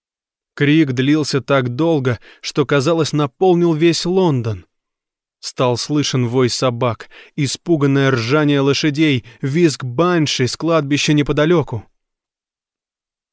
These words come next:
От этого крика хотелось закрыть уши. Казалось, барабанные перепонки вот-вот лопнут, а крик заползет в мозг, подобно червю,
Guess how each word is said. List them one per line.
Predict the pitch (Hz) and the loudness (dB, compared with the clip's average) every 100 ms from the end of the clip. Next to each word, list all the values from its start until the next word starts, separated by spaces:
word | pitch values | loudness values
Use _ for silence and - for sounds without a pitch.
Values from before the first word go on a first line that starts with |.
| _ _ _ _ _ _ _ _ - | _ _ _ _ _ _ _ _ -8
От | 139 - | -4 -2
этого | 147 147 131 | 0 2 0
крика | - 151 160 135 | 2 2 2 0
хотелось | - 120 143 139 131 | -4 -4 0 2 2
закрыть | 120 127 147 139 - | 0 -2 -2 -4 -4
уши. | 180 165 - 139 - _ - - | -4 -4 -4 -8 -14 _ -20 -10
Казалось, | - 135 156 170 131 | -4 0 2 2 2
барабанные | 139 143 139 165 156 151 | 2 2 2 2 4 2
перепонки | 131 151 143 196 185 151 | 2 -2 0 0 0 0
вот-вот | 135 151 - 147 190 147 | 0 0 0 -2 0 -2
лопнут, | 147 202 165 143 131 - - - | 2 2 2 -2 -4 -6 -12 -4
а | 139 | -4
крик | - 196 175 | -2 -2 0
заползет | 131 143 143 147 131 170 120 | 0 -2 0 0 0 -2 -4
в | 117 | -2
мозг, | 151 190 165 - - | 0 2 2 -2 -6
подобно | 135 135 139 139 | -2 0 0 -2
червю, | - 170 160 160 156 117 | 0 0 0 0 0 -2